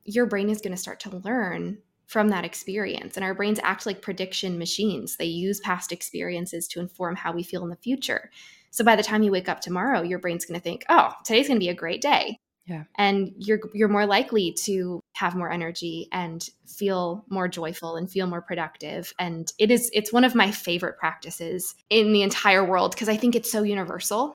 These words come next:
Speaker 1: 'cause we all
Speaker 2: Yeah.
Speaker 1: have tomorrow, you know? <laughs> We all have things going on that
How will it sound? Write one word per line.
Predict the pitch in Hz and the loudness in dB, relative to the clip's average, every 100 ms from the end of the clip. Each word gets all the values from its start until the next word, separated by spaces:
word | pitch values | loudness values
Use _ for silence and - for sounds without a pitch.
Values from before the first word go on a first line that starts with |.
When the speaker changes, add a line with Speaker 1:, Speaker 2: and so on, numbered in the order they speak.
| _ | _
Speaker 1:
'cause | 202 233 | -2 2
we | 240 | 4
all | 233 | 4
Speaker 2:
Yeah. | 170 | 4
Speaker 1:
have | 190 202 _ | 0 -2 _
tomorrow, | - 180 175 196 294 | -6 -4 -2 -2 -2
you | 226 | 0
know? | 240 | 2
<laughs> | 311 294 285 - 508 370 | 2 2 0 -4 -6 -2
We | 220 | 4
all | 226 233 | 6 8
have | 226 220 | 6 4
things | 233 226 233 | 2 2 2
going | 226 208 202 | 2 0 2
on | 190 196 220 | 2 0 2
that | 185 185 - | 2 0 -4